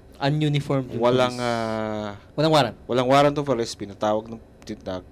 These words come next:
Speaker 2: dil-, dinala ng police at siya ay kinulong na.
Speaker 1: Mm.
Speaker 2: Okay. Ngayon, ang, ah, sabi niya, "Eh, bakit naman walang warrant? Eh, inaaresto niyo kami."
Speaker 1: Ayun, maganda yung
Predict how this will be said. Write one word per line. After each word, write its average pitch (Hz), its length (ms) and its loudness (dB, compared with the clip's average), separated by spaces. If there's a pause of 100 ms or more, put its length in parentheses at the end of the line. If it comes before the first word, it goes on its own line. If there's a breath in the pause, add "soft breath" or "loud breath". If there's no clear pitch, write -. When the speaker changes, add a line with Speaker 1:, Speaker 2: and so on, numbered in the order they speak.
(100)
Speaker 2:
dil-, 107 340 -8
dinala 113 320 -6
ng 123 140 -8
police 98 480 -10 (680 loud breath)
at 104 160 -10
siya - 240 -2
ay 101 200 -4
kinulong 104 420 -8
na. 95 160 -12 (320)
Speaker 1:
Mm. 104 260 -20 (240)
Speaker 2:
Okay. - 220 -20 (640 loud breath)
Ngayon, 147 320 4
ang, 127 260 -6
ah, 117 680 0
sabi 190 340 -2
niya, 113 160 -4
"Eh, 139 80 -4
bakit 165 320 -6
naman 147 220 -6
walang 123 320 -4
warrant? 117 420 -4
Eh, 101 480 -10
inaaresto 101 480 -10
niyo 101 80 -14
kami." 110 240 -10
Speaker 1:
Ayun, 117 240 -12
maganda 107 240 -16
yung 104 240 -16